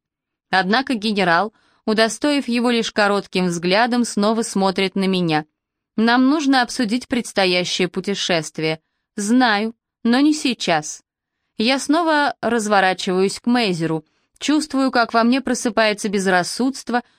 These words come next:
присущее той дикой девчонке, какой я когда-то была.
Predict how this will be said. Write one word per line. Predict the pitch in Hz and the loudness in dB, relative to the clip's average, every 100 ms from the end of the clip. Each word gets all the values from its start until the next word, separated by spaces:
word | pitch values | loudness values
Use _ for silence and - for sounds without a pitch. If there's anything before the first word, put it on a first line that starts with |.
| - | -4
присущее | 226 226 247 233 - 220 | -2 -2 -2 -2 0 -2
той | 202 220 | 0 0
дикой | 196 208 208 196 | 0 -2 0 0
девчонке, | 185 185 - 277 247 208 | 0 -2 -2 0 0 0
какой | 196 190 202 | -2 0 -2
я | 180 214 | 0 0
когда-то | 214 190 196 190 202 | 0 0 0 0 0
была. | 185 240 220 151 | -2 0 0 -2